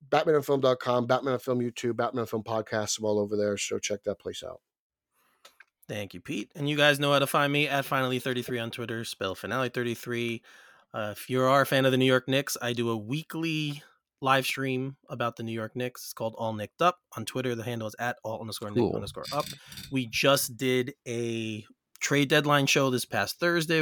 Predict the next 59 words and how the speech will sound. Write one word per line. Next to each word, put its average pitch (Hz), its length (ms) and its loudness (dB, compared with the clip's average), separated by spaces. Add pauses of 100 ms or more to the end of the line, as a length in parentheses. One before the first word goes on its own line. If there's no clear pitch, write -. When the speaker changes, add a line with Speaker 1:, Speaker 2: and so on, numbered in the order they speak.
Speaker 2:
We 107 120 -2
discussed 104 500 -2
all 107 240 2
of 104 140 -10
the 101 300 -2 (360)
trades 127 380 4
that 127 180 2
were 117 120 -2
made 113 460 2
surrounding 113 500 -2
the 113 40 -2
New 113 80 0
York 113 180 -4
Knicks. 113 200 -6
They 104 100 0
actually 98 400 -4 (460)
added 110 220 -4
two 120 180 0
players 107 540 -2
for - 120 -10
depth 123 200 6
Speaker 1:
Bojan. 143 320 6
Speaker 2:
pieces. 98 260 -4 (440)
Yeah, 107 240 4 (120)
Bojan 113 440 -4
and 104 120 -8
Alec 107 320 -2
Burks 120 240 -10
is 104 100 -12
back, 104 300 -6
so 101 160 -8
I 98 60 -6
think 110 340 -12
that's - 140 -18
gonna 92 180 -8
help 190 240 0
them, 185 300 0 (680)
uh, 101 280 -4
move 98 160 -10
forward. 143 260 2
But 127 80 2
we 131 80 6
have 135 140 6
a 131 40 4
good 127 200 2
time, 123 520 4
me 120 340 2
and 113 200 0
my 107 160 -4
two 127 160 -4
buddies. 110 460 -2
And 98 100 -8
then 104 320 -10
this 131 240 0
week 117 160 -6
we 104 80 -10
actually 104 300 -10
had 101 240 -10
the 98 180 -12